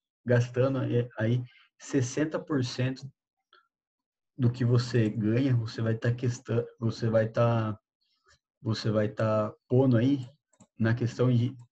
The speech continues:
aniquilar suas dívidas, tá? Então, é, depois, en-, enquanto isso, tá? Isso daí é bem importante.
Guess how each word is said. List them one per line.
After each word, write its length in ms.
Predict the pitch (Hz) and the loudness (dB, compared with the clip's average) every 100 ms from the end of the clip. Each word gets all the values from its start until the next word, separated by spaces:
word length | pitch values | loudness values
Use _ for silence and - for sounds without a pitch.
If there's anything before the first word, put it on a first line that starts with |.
| _ | _
aniquilar 760 | 117 120 135 - 135 110 120 139 | 0 2 2 -2 -4 0 0 -2
suas 380 | - 151 113 98 | -6 -6 -6 -2
dívidas, 540 | 113 101 95 101 - | -4 -2 -6 -8 -14
tá? 240 | - 117 120 - _ _ _ _ _ _ _ _ _ _ _ | -6 -4 -4 -8 _ _ _ _ _ _ _ _ _ _ _
Então, 420 | 202 113 135 131 - _ _ | -4 2 2 0 -10 _ _
é, 880 | 110 110 107 104 104 104 101 98 101 _ _ _ | 0 2 4 4 4 4 2 -2 -6 _ _ _
depois, 540 | 123 123 151 156 - - - _ _ _ _ _ _ | 2 2 2 -2 -4 -18 -20 _ _ _ _ _ _
en-, 340 | 131 120 123 123 | 4 6 6 2
enquanto 520 | 131 123 160 196 185 | 0 2 2 0 0
isso, 380 | 127 127 - - | 0 0 -2 -8
tá? 220 | - 127 | 0 0
Isso 200 | - 117 | 0 -4
daí 180 | 120 110 | 0 2
é 20 | |
bem 160 | 107 117 | 4 4
importante. 680 | 120 117 107 120 156 - | 4 2 2 2 2 -6